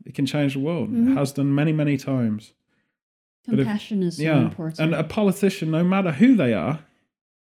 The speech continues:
Speaker 1: works for you. That's
Speaker 2: Mm-hmm.
Speaker 1: what a civil servant does.
Speaker 2: Yep.
Speaker 1: So even if they're head honcho, even if they wanna change the name to big old God at number fifteen, they're still human and they're still elected by your vote.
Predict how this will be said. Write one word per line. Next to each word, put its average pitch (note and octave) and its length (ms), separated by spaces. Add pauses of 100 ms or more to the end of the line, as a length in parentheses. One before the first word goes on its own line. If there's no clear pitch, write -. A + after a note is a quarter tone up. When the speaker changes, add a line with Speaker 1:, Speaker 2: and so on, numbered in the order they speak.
(140)
Speaker 1:
works F3+ 300
for - 160
you. G#3+ 260 (220)
That's B3 220
Speaker 2:
Mm-hmm. F#3+ 80
Speaker 1:
what E3 60
a D#3 40
civil F3+ 280
servant F#3+ 420
does. A#3+ 300
Speaker 2:
Yep. A#3+ 220 (260)
Speaker 1:
So - 140
even A#3+ 220
if A#3+ 140
they're A3 120
head G#3+ 240
honcho, A3 520 (180)
even F#3 240
if G#3+ 100
they A3+ 60
wanna A3 200
change G#3+ 340
the G3+ 60
name G#3 260
to D3 240 (840)
big G3 200
old D#3+ 640
God F#3 240
at E3+ 120
number F3 260
fifteen, E3+ 640
they're D3+ 120
still F3+ 320
human C#3 580
and C3+ 140
they're C3+ 100
still D3 360
elected B2+ 640
by C#3 200
your B2 280
vote. C3+ 400